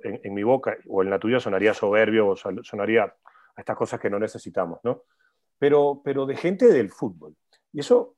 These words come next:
por ejemplo, en mi caso, que lo que hacía era colaborar, a mí me daba,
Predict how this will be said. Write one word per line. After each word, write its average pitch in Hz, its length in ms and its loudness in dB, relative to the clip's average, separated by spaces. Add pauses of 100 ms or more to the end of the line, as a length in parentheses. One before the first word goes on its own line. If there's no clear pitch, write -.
(240)
por - 140 -2
ejemplo, 139 220 0
en 120 60 0
mi 123 140 0
caso, 165 320 4
que 117 100 -2
lo 110 160 0
que 101 100 -16
hacía 151 160 0
era 151 140 4
colaborar, 120 640 4 (120)
a - 60 -10
mí 113 120 -8
me 185 100 -4
daba, 208 360 -2